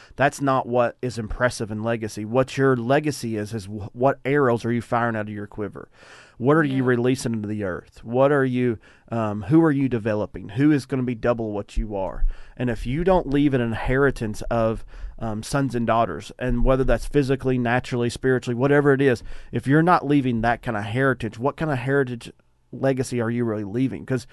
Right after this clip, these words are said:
Speaker 1: houses, they'll fade away. Money goes away. Um, we don't even know if the dollar's gonna be here next week at this point. Like, we
Speaker 2: Yeah.
Speaker 1: never know.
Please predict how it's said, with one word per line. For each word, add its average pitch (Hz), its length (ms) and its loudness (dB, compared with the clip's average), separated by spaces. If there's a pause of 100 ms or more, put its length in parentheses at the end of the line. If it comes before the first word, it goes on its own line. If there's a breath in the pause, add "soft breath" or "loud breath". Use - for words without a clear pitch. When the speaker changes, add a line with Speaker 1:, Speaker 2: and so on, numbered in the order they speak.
(300 loud breath)
Speaker 1:
houses, 139 420 0
they'll 117 160 4
fade 120 240 0
away. 117 240 0
Money 123 400 0
goes 120 260 0
away. 98 340 -6 (380 loud breath)
Um, 113 380 0
we 151 100 6
don't 170 160 6
even 139 160 2
know 139 120 6
if - 80 0
the 135 100 2
dollar's 143 320 4
gonna 147 160 -2
be 170 180 0
here 117 160 2
next 101 260 -8
week 104 160 -6
at 104 120 -10
this 143 160 -4
point. 113 200 -4
Like, 127 160 -4
we 165 100 4
Speaker 2:
Yeah. 175 80 2
Speaker 1:
never 156 180 2
know. 151 280 2